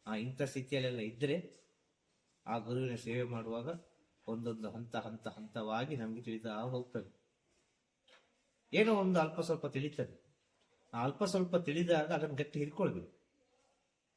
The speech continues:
ಅದನ್ನ ಹಿಡ್ಕೊಂಡು ಅದೇ ರೀತಿ ಪ್ರಯಾಣ ಮಾಡ್ಲಿಕ್ಕೆ ಕಲಿಬೇಕು. ಅರ್ಥ ಆಯ್ತು? ಅಷ್ಟು ಶಾಂತವಾಗಿರ್ಬೇಕು ಅಂತ ಹೇಳೋದು. ಅಂತ ಶಾಂತತೆಯನ್ನು ಅದು ನಮಗೆ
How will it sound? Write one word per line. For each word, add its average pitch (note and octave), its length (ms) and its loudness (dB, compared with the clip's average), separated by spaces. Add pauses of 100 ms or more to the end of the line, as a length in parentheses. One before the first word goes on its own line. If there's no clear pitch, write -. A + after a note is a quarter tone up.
(120)
ಅದನ್ನ D3 160 2
ಹಿಡ್ಕೊಂಡು D3+ 380 2
ಅದೇ E3 360 6
ರೀತಿ F3 180 -2
ಪ್ರಯಾಣ C#3+ 260 2
ಮಾಡ್ಲಿಕ್ಕೆ C3+ 400 -2
ಕಲಿಬೇಕು. C#3+ 400 -8 (1500)
ಅರ್ಥ B2+ 140 -2
ಆಯ್ತು? C3 460 -6 (440)
ಅಷ್ಟು - 320 -2
ಶಾಂತವಾಗಿರ್ಬೇಕು D3 1500 2
ಅಂತ B2+ 160 -4
ಹೇಳೋದು. A#2 180 0
ಅಂತ B2+ 160 -6
ಶಾಂತತೆಯನ್ನು D3 840 -2
ಅದು C3 100 0
ನಮಗೆ B2 360 -2